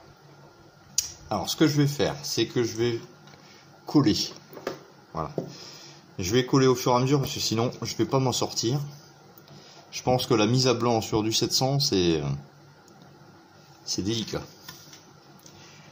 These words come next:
Donc, je vais venir coller. Je vais venir coller ça en premier.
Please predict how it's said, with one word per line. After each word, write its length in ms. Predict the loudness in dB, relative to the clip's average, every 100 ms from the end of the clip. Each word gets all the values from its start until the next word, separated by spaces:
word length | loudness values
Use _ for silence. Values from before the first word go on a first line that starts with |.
| -20 -18
Donc, 160 | -16 -8
je 60 | 0
vais 120 | 2
venir 220 | 2 0
coller. 420 | 2 4 4 0 -14 -20 -20 -20 -20 -20 -20 -20 -20 -20 -20 -20 -20 -20 -20 -16 -8
Je 40 |
vais 60 | -6
venir 260 | -4 -6
coller 280 | 0 2 2
ça 340 | 2 0 0 -2 -12 -20 -10
en 120 | -8
premier. 400 | -6 -6 -4 -6